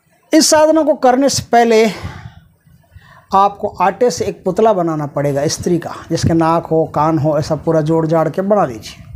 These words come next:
या फिर खेर की जो लकड़ी आती है, उस खेर की लकड़ी का, इस लकड़ी की स्त्री बनवानी पड़ेगी, सुंदर स्त्री वो बनवानी पड़ेगी। उस स्त्री को काले कपड़े पहना करके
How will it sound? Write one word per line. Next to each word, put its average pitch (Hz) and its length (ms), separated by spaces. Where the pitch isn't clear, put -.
या 277 140
फिर 330 200
खेर 202 360
की 302 160
जो 311 100
लकड़ी 285 340
आती 202 280
है, 196 60
उस 175 100
खेर 185 240
की 175 120
लकड़ी 226 340
का, 196 220
इस 208 140
लकड़ी 208 320
की 208 160
स्त्री 208 240
बनवानी 170 360
पड़ेगी, 165 280
सुंदर 160 420
स्त्री 220 400
वो 208 100
बनवानी 165 360
पड़ेगी। - 360
उस - 280
स्त्री 311 320
को 311 140
काले 277 440
कपड़े 220 360
पहना 180 380
करके 160 360